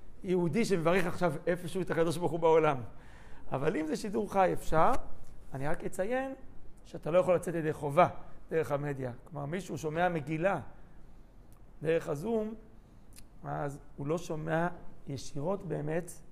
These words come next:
את הבן אדם, זה כבר, אה, מתורגם לגלים שעוברים אליו. לענות אמן, אני שומע יהודי שמשבח את ה-, את השם, לא, לא משנה איפה בעולם,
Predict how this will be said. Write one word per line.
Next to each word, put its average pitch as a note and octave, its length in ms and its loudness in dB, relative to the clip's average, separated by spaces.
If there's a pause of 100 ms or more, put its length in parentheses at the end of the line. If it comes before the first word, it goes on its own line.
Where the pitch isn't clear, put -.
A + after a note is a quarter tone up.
(340)
את - 120 -6
הבן C#3+ 200 0
אדם, D3 300 4
זה D#3+ 80 -4
כבר, D3+ 360 4
אה, E3+ 200 6 (520)
מתורגם F#3 520 6
לגלים D#3 420 2
שעוברים F3 380 -2
אליו. - 220 -4
לענות B3 300 2
אמן, F#3+ 320 6 (400)
אני D3 80 -4
שומע B3 280 4
יהודי A#3 260 2
שמשבח G3 400 6
את G#3 120 -4
ה-, F3+ 240 6
את E3+ 100 0
השם, F3+ 280 0
לא, F#3+ 180 6
לא F#3+ 60 4
משנה F#3 240 2
איפה F3 140 4
בעולם, D3+ 400 4